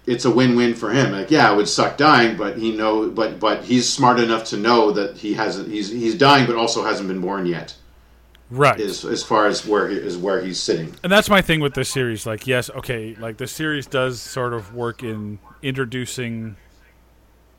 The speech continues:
Speaker 2: laymen like myself into this multiverse idea.
Speaker 1: Mm-hmm.
Speaker 2: Um, it still doesn't do anything. Like, the, we're, like, we're not, we're not in the multiverse yet. There's no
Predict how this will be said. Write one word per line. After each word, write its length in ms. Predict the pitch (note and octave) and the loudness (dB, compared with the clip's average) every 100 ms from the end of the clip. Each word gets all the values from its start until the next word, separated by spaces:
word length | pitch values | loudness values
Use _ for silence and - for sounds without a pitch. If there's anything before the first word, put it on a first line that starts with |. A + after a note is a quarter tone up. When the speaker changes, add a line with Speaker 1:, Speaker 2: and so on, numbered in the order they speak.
| _ _ _ _ _ _ _ _ - | _ _ _ _ _ _ _ _ -14
Speaker 2:
laymen 520 | B2 A#2+ A2+ G2+ A2 - _ - - _ _ _ _ _ - A2 | -4 -4 -4 -8 -14 -16 _ -20 -20 _ _ _ _ _ -20 -12
like 200 | G#2+ - | -12 -10
myself 440 | G#2 - G#2+ F#2+ | -12 -8 -8 -10
into 340 | A2 A2+ - | -14 -12 -12
this 220 | G2 G2+ - | -10 -10 -8
multiverse 720 | A#2+ A#2+ - G#2+ G#2 G2+ - | -4 -4 -4 -10 -8 -12 -10
idea. 340 | G2 G2+ F#2 - _ _ _ _ _ _ - - | -12 -12 -16 -20 _ _ _ _ _ _ -20 -14
Speaker 1:
Mm-hmm. 320 | F#3+ G3 E3+ E3 _ _ - | -10 -8 -8 -10 _ _ -2
Speaker 2:
Um, 520 | A#2+ A#2+ A#2 A2 G2+ _ - A#2+ - _ _ _ _ _ _ _ _ _ _ _ _ - | 2 2 0 -6 -12 _ -20 -20 -20 _ _ _ _ _ _ _ _ _ _ _ _ -18
it 100 | - | -12
still 220 | - A3 | 0 2
doesn't 440 | A#3 A3 F3 D3 C3 | 4 2 0 -8 -2
do 180 | D3+ | 0
anything. 340 | C#3 A2 G#2+ F#2+ | 0 -2 -8 -8
Like, 200 | G2 G2+ | -10 -6
the, 120 | A2+ | -8
we're, 140 | A2+ | -6
like, 240 | A2+ A#2 B2+ | -6 -6 -4
we're 60 | |
not, 360 | B2 C3 C3 C3 _ _ _ - - - _ _ _ _ _ _ _ | -4 0 0 -2 _ _ _ -20 -20 -20 _ _ _ _ _ _ _
we're 140 | C#3 C3 | -10 -4
not 240 | C3 C3+ | -2 -2
in 220 | D3+ C#3 C3 | -2 -2 -4
the 80 | |
multiverse 720 | A#2+ A#2+ A2+ A#2 G#2 A2 G#2+ A#2+ | -2 -4 -4 -8 -8 -8 -6 -4
yet. 220 | A2+ - | -4 -4
There's 200 | G#2+ G#2 | -10 -8
no 220 | A2+ G#2+ | -6 -6